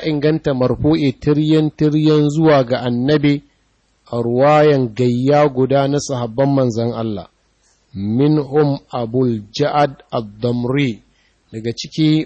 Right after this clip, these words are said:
waɗannan sahabbai akwai Abu Ja'ad ad-Damri, akhrajahu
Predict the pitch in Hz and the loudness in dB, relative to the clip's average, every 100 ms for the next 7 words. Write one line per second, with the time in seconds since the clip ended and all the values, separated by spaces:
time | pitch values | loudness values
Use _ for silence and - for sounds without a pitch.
0 | - 151 147 139 143 139 127 120 117 143 | -4 -4 -2 0 -2 -2 -4 -4 0 0
1 | 135 120 - 135 139 143 - 127 113 127 | 0 -6 -8 -2 0 0 -2 -6 -4 -2
2 | 131 110 123 147 151 135 - 110 95 135 | -2 0 -2 0 0 -2 -8 -10 -4 0
3 | 156 143 139 139 - _ _ _ _ _ | 0 2 0 0 -6 _ _ _ _ _
4 | 165 156 139 143 135 127 | -4 -4 -2 -2 -2 -2